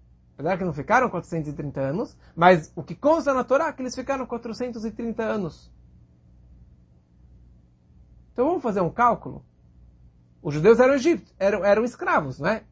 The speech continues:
A Torá consta que eles eram escravos, correto? Sim. Então, vamos fazer um cálculo bem baixo. Seiscentos mil homens, trabalho escravo, por quatrocentos e trinta anos, ou que seja, por duzentos e dez anos.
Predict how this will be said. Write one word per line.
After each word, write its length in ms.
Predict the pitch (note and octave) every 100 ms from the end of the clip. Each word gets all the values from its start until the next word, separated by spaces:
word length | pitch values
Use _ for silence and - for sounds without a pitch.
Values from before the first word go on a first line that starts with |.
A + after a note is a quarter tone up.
| -
A 120 | E3+
Torá 260 | D3+ D#3 F#3+
consta 320 | F#3+ G#3+ G#3+
que 80 | G#3
eles 140 | G3
eram 120 | A#3
escravos, 520 | A3+ - B3+ C4 D#3
correto? 440 | - D#3+ A#3+ C4 -
Sim. 320 | - C4 E4+ _ _ _ _ _ - - - _ _ -
Então, 300 | C4+ C#4 - _ - - - _ _ -
vamos 180 | D4 D#4+
fazer 160 | D4+
um 40 | C#4+
cálculo 480 | C#4+ C#4 C4+ B3 - - -
bem 420 | G#3 F4+ G4 F#4+
baixo. 520 | A#3 G#3+ E3+ - A2+ _ _ _ _ -
Seiscentos 920 | - G3+ E3+ - F4 F4 D#4 B3 F3
mil 400 | G#3+ C#4+ C#4+ -
homens, 800 | G#3 A#3 C#4+ E4+ F4+ C#4+ - - _ _ _ - -
trabalho 560 | - G3+ F3 B3 B3+ A3
escravo, 760 | F3 - F3 F3 G3+ C#4 F4 - _ - -
por 180 | C4 B3
quatrocentos 840 | B3 A#3 A3+ G#3+ C#4+ C#4+ A#3+ G3+
e 60 | G#3+
trinta 360 | A#3+ A3+ G#3+
anos, 400 | F3 E3+ C3+ C3
ou 80 | D#3
que 120 | F#3+
seja, 260 | F#3 B3+ A#3+
por 160 | G#3
duzentos 480 | E3+ D3+ G3 G#3 D#3
e 60 | C#3+
dez 400 | D#3+ E3+ C#3+ A#2+
anos. 440 | - - - -